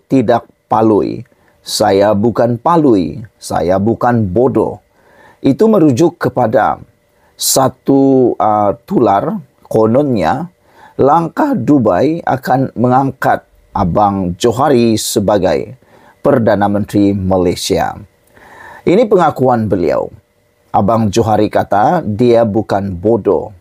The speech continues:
dan mudah diperbodohkan. Kata beliau, Mana mungkin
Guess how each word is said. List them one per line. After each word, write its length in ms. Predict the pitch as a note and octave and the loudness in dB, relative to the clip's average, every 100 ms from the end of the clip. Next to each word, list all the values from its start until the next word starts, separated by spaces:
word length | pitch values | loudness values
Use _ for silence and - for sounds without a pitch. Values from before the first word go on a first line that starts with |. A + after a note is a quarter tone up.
| _ | _
dan 400 | _ C3 G2 F#2 G#2 - - - | _ -2 -2 -2 -8 -16 -20 -2
mudah 560 | A#2+ C#3+ F2+ F2 G#2 | 2 2 2 0 -2
diperbodohkan. 1120 | E2+ G2 - G2 F2 F2 F#2+ - - - - - - _ _ _ - - - | -6 -6 -4 -6 -6 -4 -4 -4 -6 -6 -6 -8 -20 _ _ _ -20 -20 -8
Kata 160 | - G3 | -2 0
beliau, 480 | G3 C#3 C#3+ E3 G3 | 2 4 4 4 2
Mana 240 | C#3 C#3 | 0 0
mungkin 560 | C#3+ F3 F3 - A#2+ | 0 -4 -6 -6 -6